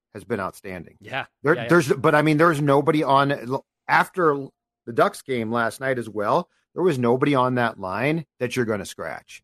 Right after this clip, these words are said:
Speaker 2: No.
Speaker 1: So, like, it's not like, "Yeah, you know, I think Duhaime's going t-, to be scratched," or, "I think Bukestad is." I think they're ta-, I think the reason it turned into a debate and they didn't do it is I think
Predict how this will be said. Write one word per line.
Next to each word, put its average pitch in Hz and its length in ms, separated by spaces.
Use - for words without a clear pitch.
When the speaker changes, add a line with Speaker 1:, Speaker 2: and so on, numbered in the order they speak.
Speaker 2:
No. 123 200
Speaker 1:
So, 156 180
like, 147 240
it's - 140
not 151 220
like, 139 240
"Yeah, 175 200
you 127 160
know, 143 180
I 127 120
think 156 320
Duhaime's 87 600
going 104 240
t-, - 220
to 107 80
be 101 100
scratched," 95 460
or, 110 100
"I 120 80
think 120 260
Bukestad 110 580
is." 78 340
I 127 200
think 147 240
they're 120 180
ta-, - 260
I 127 120
think 143 200
the 135 80
reason 120 320
it 110 140
turned 123 320
into 110 320
a 135 40
debate 139 460
and 110 140
they 101 80
didn't 117 320
do 127 180
it 135 140
is 104 220
I 101 120
think 104 220